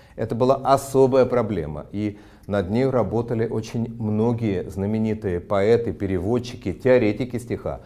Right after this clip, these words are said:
Да-да, теория стиха — это отдельная наука, и в неё сделали свой вклад многие математики, потому что здесь мы имеем дело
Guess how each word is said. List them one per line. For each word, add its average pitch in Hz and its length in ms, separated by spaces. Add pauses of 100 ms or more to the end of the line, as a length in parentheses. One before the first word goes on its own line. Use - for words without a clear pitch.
(160)
Да-да, 127 520
теория 131 300
стиха — 104 400
это 120 180
отдельная 104 500
наука, 90 520 (240)
и 87 160
в 78 80
неё 92 320
сделали 95 380
свой 90 240
вклад 101 360
многие 92 320
математики, 90 800 (180)
потому 87 300
что - 160
здесь 101 320
мы 95 180
имеем 117 280
дело 127 320